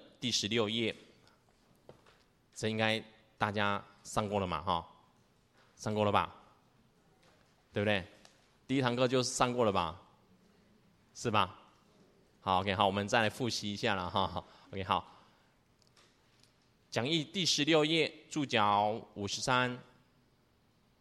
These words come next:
好，所以你这，这边可以 link 一下哈，了解意思吗？哈，好，你看到哦，我们看波罗蜜，波罗蜜梵文叫做 paramita，对不对？OK 吗？哈，它是怎么来的呢？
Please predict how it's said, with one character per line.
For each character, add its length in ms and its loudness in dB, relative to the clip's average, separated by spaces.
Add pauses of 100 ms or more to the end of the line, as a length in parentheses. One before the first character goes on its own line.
(420)
好， 140 -4
所 140 -4
以 80 -2
你 160 -4 (300)
这， 160 -4
这 180 2
边 240 -2
可 140 -2
以 80 0
link 380 -2
一 100 -2
下 240 -2
哈， 280 2 (600)
了 120 -4
解 100 -2
意 40 -4
思 100 -6
吗？ 140 -4
哈， 320 4 (360)
好， 500 -4 (760)
你 100 -12
看 80 -4
到 200 0
哦， 100 -6 (1500)
我 60 -8
们 60 -6
看 160 0
波 220 2
罗 120 8
蜜， 260 0 (180)
波 100 2
罗 100 6
蜜 140 2
梵 140 4
文 120 0
叫 100 2
做 100 4 (100)
paramita， 840 0 (140)
对 80 2
不 20 0
对？ 280 4 (400)
OK 120 -4
吗？ 80 0
哈， 280 4 (380)
它 140 0
是 80 -4
怎 120 0
么 80 0
来 220 4
的 140 2
呢？ 560 2